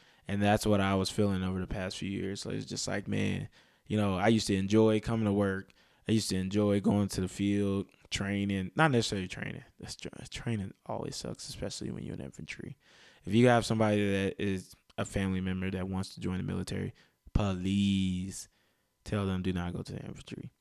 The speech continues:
If they w-, if they do wanna go to the infantry, tell them to go to get the experience and, you know, make them a hard body motherfucker and then tell them to go do something else in the military. 'Cause it ain't all, if you ain't going to war, if you ain't putting those skills to the test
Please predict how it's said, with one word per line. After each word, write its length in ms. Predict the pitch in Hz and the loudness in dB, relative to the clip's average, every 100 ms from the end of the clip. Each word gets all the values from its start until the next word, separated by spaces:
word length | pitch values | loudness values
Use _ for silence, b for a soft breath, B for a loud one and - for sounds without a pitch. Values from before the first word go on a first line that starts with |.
| _ _ _ _ _ _ _ _ _ - | _ _ _ _ _ _ _ _ _ 2
If 100 | 123 | 10
they 120 | 143 | 12
w-, 200 | 120 110 | 12 8
if 120 | 123 | 6
they 120 | 127 127 | 6 6
do 220 | 98 240 | 8 8
wanna 220 | 120 120 | 8 8
go 100 | 117 | 6
to 120 | 117 | 6
the 60 | 120 | 4
infantry, 320 | 113 113 120 | 2 2 0
tell 240 | 104 120 | 4 4
them 140 | 123 131 | 6 4
to 80 | 110 | 4
go 360 | 104 107 104 - _ | 6 6 4 0 _
to 140 | - 107 | -2 -2
get 220 | 95 104 | 0 0
the 140 | 113 | 2
experience 800 | 104 - - 101 104 113 120 120 - B B B - | 0 -2 -4 0 0 0 0 -4 -14 B B B 0
and, 240 | 110 92 - | 0 0 0
you 100 | 120 | 2
know, 240 | 110 92 - | 4 2 -2
make 260 | 104 98 | -4 -4
them 260 | - 104 95 - | -2 -2 -2 -6
a 120 | 104 | -6
hard 360 | 101 110 101 95 | 2 4 6 4
body 440 | 101 95 98 92 - | 2 2 0 -2 -4
motherfucker 680 | 104 98 92 98 98 107 110 - b b | -6 -4 -4 -6 -6 -6 -8 -12 b b
and 100 | 101 | -4
then 100 | 104 | -2
tell 200 | 98 107 | -4 -6
them 100 | 101 | -6
to 80 | 98 | -6
go 140 | 98 | -6
do 100 | 92 | -6
something 340 | 95 - - 90 | -8 -10 -12 -12
else 200 | 85 - | -12 -12
in 80 | - | -12
the 60 | |
military. 520 | - - - - - - b b - | -12 -12 -14 -14 -14 -16 b b -6
'Cause 320 | 101 101 - - _ _ _ | -4 -4 -8 -16 _ _ _
it 140 | 123 | 6
ain't 180 | 117 110 | 8 6
all, 120 | 104 | 6
if 180 | 87 107 | 4 4
you 80 | 160 | 6
ain't 160 | 175 | 6
going 160 | 135 135 | 8 8
to 60 | 110 | 8
war, 280 | 104 104 | 8 8
if 80 | 104 | 6
you 80 | 113 | 4
ain't 120 | 120 | 4
putting 140 | 123 113 | 4 2
those 160 | 104 | 0
skills 280 | - 107 104 | 2 2 2
to 80 | 107 | 0
the 60 | 101 | -2
test 380 | 104 98 - | 0 0 -2